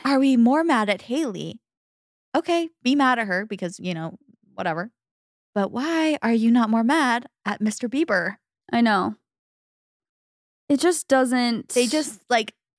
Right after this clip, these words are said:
Speaker 1: so, someone messaged us on what we said, her Instagram, and <laughs> they're like,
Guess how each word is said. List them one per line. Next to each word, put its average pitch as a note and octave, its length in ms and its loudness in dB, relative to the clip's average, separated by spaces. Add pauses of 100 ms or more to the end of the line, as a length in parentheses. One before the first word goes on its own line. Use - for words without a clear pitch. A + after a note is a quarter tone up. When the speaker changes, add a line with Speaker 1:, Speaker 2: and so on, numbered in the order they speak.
(220)
Speaker 1:
so, - 200 -4
someone A3+ 320 0
messaged G3+ 380 -4
us G#3+ 340 -4
on F#3+ 180 -4
what F#3 120 -4
we F#3+ 80 -6
said, F#3 380 -2 (960)
her G3+ 80 -2
Instagram, G3+ 520 -2
and G#3+ 120 -8
<laughs> C4 160 -6
they're D4+ 140 4
like, A3+ 280 0